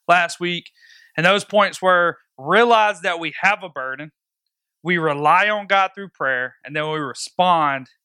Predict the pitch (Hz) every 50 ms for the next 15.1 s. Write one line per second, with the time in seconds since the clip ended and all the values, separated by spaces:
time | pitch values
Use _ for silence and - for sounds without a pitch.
0 | _ _ - 135 135 139 139 139 131 - - - - _ _ _ _ _ _ _
1 | _ _ _ _ - - 185 185 185 180 175 165 143 _ _ _ _ _ _ -
2 | 156 - - - - 277 302 302 294 247 202 180 160 160 170 170 _ _ _ _
3 | _ _ _ _ _ _ _ _ _ _ _ - 202 202 165 - 190 208 196 165
4 | 202 220 208 - - - 233 226 214 196 170 160 165 208 233 220 - - - 202
5 | 220 240 240 233 202 - - 165 147 143 139 139 139 139 147 143 - _ _ _
6 | _ - 151 156 160 175 185 202 202 196 180 - _ _ _ _ _ _ _ _
7 | _ - 160 156 - - - - 156 175 185 196 208 208 208 196 196 196 185 -
8 | - - 196 196 202 190 170 165 160 156 160 156 151 147 147 156 196 247 277 277
9 | 254 226 214 214 208 196 175 - _ _ _ - 160 180 185 180 156 - - -
10 | 214 190 170 - 180 175 165 156 156 160 160 151 - - 156 147 - - 117 90
11 | - _ _ _ _ _ _ _ - - - 190 190 185 180 185 - - 185 214
12 | 240 262 254 233 214 208 202 196 202 196 190 190 180 175 156 156 175 220 254 269
13 | 254 240 233 233 226 214 - 190 175 165 202 220 226 214 196 190 175 165 156 -
14 | - _ _ _ - 196 220 190 233 214 190 185 170 160 170 185 202 220 226 220
15 | -